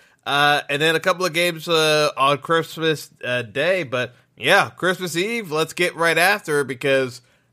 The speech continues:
uh, we got a lot to cover, and not that much time. It, it is, uh,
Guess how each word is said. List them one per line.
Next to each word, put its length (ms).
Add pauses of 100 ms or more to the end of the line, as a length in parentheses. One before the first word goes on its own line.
uh, 520 (120)
we 80
got 160
a 140
lot 520
to 140
cover, 640
and 560
not 240
that 220
much 220
time. 380
It, 240
it 180
is, 320
uh, 300